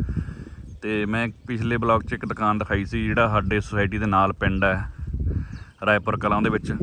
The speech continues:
ਖਾਨ ਸਾਹਿਬ ਦੀ। ਤੇ ਮੈਂ ਗਿਆ ਉਹਨਾਂ ਦੇ, ਜਾਂਦੇ ਰਹਿੰਦੇ ਦੁਕਾਨ 'ਤੇ, ਤੇ ਉਹ ਨਿਊਜ਼ ਦੇਖੀ ਜਾਂਦੇ ਸੀ। ਮੈਨੂੰ ਕਹਿੰਦੇ ਵੀ, "ਭਾਈ ਸਾਹਿਬ, ਤੁਸੀਂ ਲੰਬੀ ਏਰੀਏ ਤੋਂ, ਬਠਿੰਡੇ ਤੋਂ,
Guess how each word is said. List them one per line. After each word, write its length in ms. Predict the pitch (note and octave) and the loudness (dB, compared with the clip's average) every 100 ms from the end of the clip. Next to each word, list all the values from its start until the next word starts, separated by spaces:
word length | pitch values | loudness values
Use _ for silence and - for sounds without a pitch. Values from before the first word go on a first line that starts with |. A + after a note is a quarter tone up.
| - | 0
ਖਾਨ 320 | G2+ G2+ F#2 | 0 0 0
ਸਾਹਿਬ 300 | G#2 G2+ G2 | 0 0 2
ਦੀ। 160 | - - - - - - - - - - - - - - - | -2 -4 -6 -4 -4 -2 -2 -2 -6 -6 -8 -8 -12 -14 -8
ਤੇ 200 | G2 F#2+ | -4 -2
ਮੈਂ 300 | G2 A2+ A#2+ | 2 4 4
ਗਿਆ 280 | A2 A2+ A#2 | 6 6 6
ਉਹਨਾਂ 200 | A#2+ B2 | 4 0
ਦੇ, 80 | |
ਜਾਂਦੇ 200 | A2+ A2+ | 2 4
ਰਹਿੰਦੇ 180 | B2 B2 | 4 4
ਦੁਕਾਨ 300 | A#2 G#2+ G#2 | 2 2 0
'ਤੇ, 260 | G2 G2 G2+ - - - - | 0 -2 -4 -4 -4 -4 -2
ਤੇ 40 | |
ਉਹ 60 | A#2 | 2
ਨਿਊਜ਼ 240 | A#2 A#2 | 2 4
ਦੇਖੀ 260 | B2 A#2+ B2+ | 4 6 4
ਜਾਂਦੇ 200 | A2+ A2+ | 4 4
ਸੀ। 260 | B2 B2 - - - | 6 8 10 10 10
ਮੈਨੂੰ 220 | A#2+ B2+ | 8 8
ਕਹਿੰਦੇ 400 | B2+ C3+ C#3 C3 B2+ - - - - - | 6 6 6 6 0 -8 -12 -10 -8 -2
ਵੀ, 80 | B2 | 2
"ਭਾਈ 140 | C3 B2 | 4 6
ਸਾਹਿਬ, 200 | C3+ C3 | 4 2
ਤੁਸੀਂ 320 | C3+ B2+ B2 | 0 2 4
ਲੰਬੀ 340 | A#2 G#2+ G#2 | 6 4 6
ਏਰੀਏ 260 | A2+ A2+ A2 | 6 6 4
ਤੋਂ, 200 | A2 A2+ | 4 2
ਬਠਿੰਡੇ 380 | A2 G#2+ G#2 G#2+ | 4 2 6 6
ਤੋਂ, 320 | G#2+ G#2 D#3 | 6 4 2